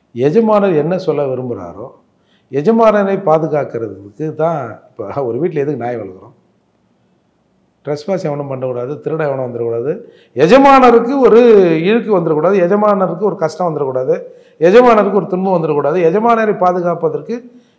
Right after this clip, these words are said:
நாய் வளர்க்கப்படுகிறது. இப்போ வந்து அண்ணா அறிவாலயத்துல அவர் கட்டி போட்டிருக்காங்க. அவர் என்ன பேசுவாரு? லூசு பைய பேசுறானே, "குடிக்காதீங்க, கொஞ்சமா குடிங்க." இது எப்படி இது? குடிக்கிறது போதை குடிக்கிறோம்.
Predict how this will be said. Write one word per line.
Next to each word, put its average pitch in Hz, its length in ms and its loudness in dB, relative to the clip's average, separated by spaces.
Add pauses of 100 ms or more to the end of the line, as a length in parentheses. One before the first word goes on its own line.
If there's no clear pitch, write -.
(100)
நாய் 165 280 0
வளர்க்கப்படுகிறது. 104 680 -8 (440)
இப்போ 202 300 0
வந்து 226 240 2
அண்ணா 214 320 -2
அறிவாலயத்துல 170 400 -4
அவர் 143 100 -6
கட்டி 127 200 -4
போட்டிருக்காங்க. 98 600 -14
அவர் 147 160 -4
என்ன 160 140 -6
பேசுவாரு? 117 500 -12 (760)
லூசு 254 300 -6
பைய 180 200 0
பேசுறானே, 151 500 -4 (300)
"குடிக்காதீங்க, 175 580 -6 (300)
கொஞ்சமா 254 400 0 (100)
குடிங்க." 113 480 -8 (920)
இது 208 160 2
எப்படி 214 280 4
இது? 185 220 0 (760)
குடிக்கிறது 214 500 0
போதை 165 260 4
குடிக்கிறோம். 110 500 -10